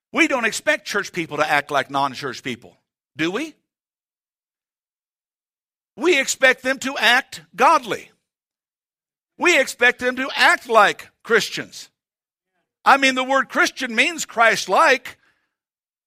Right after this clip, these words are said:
So if I look at the church and I see them acting a certain way and they're Christians,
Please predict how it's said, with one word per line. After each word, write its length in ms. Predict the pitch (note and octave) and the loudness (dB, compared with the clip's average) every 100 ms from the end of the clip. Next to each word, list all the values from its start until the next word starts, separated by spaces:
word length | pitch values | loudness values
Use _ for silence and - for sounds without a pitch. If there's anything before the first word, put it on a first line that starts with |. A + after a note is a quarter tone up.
| _ | _
So 240 | - C4+ | 2 2
if 80 | A#3+ | 4
I 160 | B3+ D#4 | 6 4
look 300 | C4+ C#4 B3+ | 4 2 2
at 100 | A#3 | -4
the 80 | |
church 840 | A3 - - E4 D#4 C4 - - - | -4 -2 0 2 4 2 -2 -10 -4
and 140 | B3 C4 | 2 4
I 100 | B3+ | 4
see 240 | - C#4 | 0 -2
them 220 | A#3+ B3+ - | 0 0 2
acting 520 | C4 F4+ - C4 B3 | 4 6 4 -4 -6
a 60 | |
certain 380 | G#3+ A#3 A#3+ G#3+ | -2 0 0 -2
way 340 | A3 A#3+ C4+ - - - | 0 0 0 -6 -12 0
and 220 | A#3 A#3+ | 2 4
they're 180 | B3+ A#3+ | 4 4
Christians, 1080 | - - G4 - - A#3 B3 C#4+ - - | 0 -4 -2 -2 -2 -2 -2 -4 -10 -12